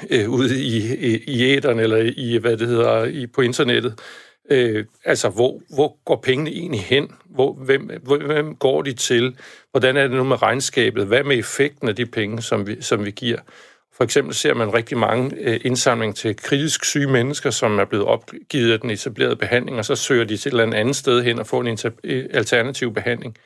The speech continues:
Øh, og ofte ser, der jo, ser vi desværre det, at det er fuldstændig formålsløst og, øh, øh, øh, bliver ikke til noget.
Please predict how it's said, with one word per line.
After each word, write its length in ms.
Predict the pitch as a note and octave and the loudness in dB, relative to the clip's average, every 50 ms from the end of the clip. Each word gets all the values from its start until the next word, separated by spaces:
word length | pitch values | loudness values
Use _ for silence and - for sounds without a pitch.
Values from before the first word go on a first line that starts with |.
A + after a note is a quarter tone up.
| _ - - _ _ _ _ _ _ _ - | _ -20 -20 _ _ _ _ _ _ _ 2
Øh, 240 | C#3+ A#2+ A2+ A2 - | 2 4 4 2 2
og 220 | - B2 - - - | 2 2 2 2 0
ofte 260 | C3+ C3+ - - D3 | 0 0 0 -4 -6
ser, 220 | - - C#3 A#2+ | 0 2 2 2
der 100 | A2+ A#2 | 4 2
jo, 140 | A2 G#2+ A2 G2 - - | 0 0 -2 -4 -10 -10
ser 220 | - - - C3+ B2 | -6 0 0 2 2
vi 140 | A#2 A#2 G#2+ | 2 0 0
desværre 340 | - - - - B2 B2 | -2 -4 0 2 2 2
det, 220 | A#2+ - A#2 A2+ - - | 4 2 0 -2 -2 -4
at 140 | A2+ - | -6 -2
det 220 | - B2+ A2+ - - | 0 0 2 2 0
er 100 | G#2+ G#2 | -2 -2
fuldstændig 640 | G#2 - - C#3 B2 - - C3 A2+ G#2 - A#2+ - | -4 -6 -6 -6 -6 -2 0 0 0 0 -4 -8 0
formålsløst 720 | - B2+ A#2+ C3+ C#3+ B2 - - A#2 A2 G#2 G#2 - - | 2 2 2 2 0 -2 -2 -2 -2 -2 -2 -4 -8 -6
og, 460 | - - A2 G2+ G2+ G2+ G2+ G2+ G2+ | 0 2 4 4 4 2 2 2 2
øh, 200 | G2 F#2+ F#2 F#2 - - _ _ _ - - - - A2+ A2 | 2 0 0 -2 -6 -12 _ _ _ -20 -20 -20 -12 -10 -10
øh, 80 | G2 - - - - - - | -10 -8 -10 -12 -12 -6 -2
øh, 200 | - C#3+ A#2+ A2 - _ _ | 0 0 0 0 -4 _ _
bliver 200 | C#3+ C3+ A#2+ A#2 | 0 2 2 2
ikke 120 | A2 A2 | 0 0
til 120 | - A#2+ G#2 | -2 -2 -2
noget. 280 | G2 F#2+ F#2+ G2+ B2+ | -2 -4 -4 -6 -8